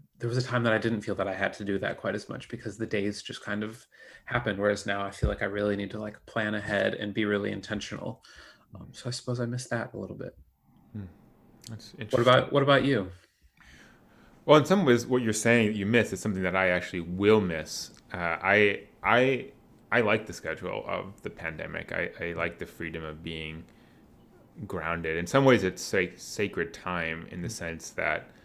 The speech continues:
Speaker 2: it's removed from the ordinary, um, that the world is, is, in a way that it never has been in my lifetime, going through a shared communal experience together.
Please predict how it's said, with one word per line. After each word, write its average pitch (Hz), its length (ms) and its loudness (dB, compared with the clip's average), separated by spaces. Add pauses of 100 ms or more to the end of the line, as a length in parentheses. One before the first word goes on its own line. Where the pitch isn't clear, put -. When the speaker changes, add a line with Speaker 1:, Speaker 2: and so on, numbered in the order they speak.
(300)
Speaker 2:
it's 110 160 -2
removed 92 460 0
from 85 160 -10
the 80 100 -8
ordinary, 80 760 -4 (460)
um, 101 460 -12 (180)
that 104 140 -4
the 107 80 4
world 95 480 6
is, 87 300 -2 (120)
is, 90 380 -4 (420)
in 110 60 4
a 110 40 6
way 107 160 10
that 104 120 10
it 92 180 0
never 95 280 0
has 92 260 2
been 92 100 -6
in 85 80 -4
my 90 140 0
lifetime, 85 640 -4
going 98 280 0
through 90 200 -6
a 76 40 -8
shared 87 640 0
communal 85 380 -6
experience 80 680 -6
together. 87 480 -6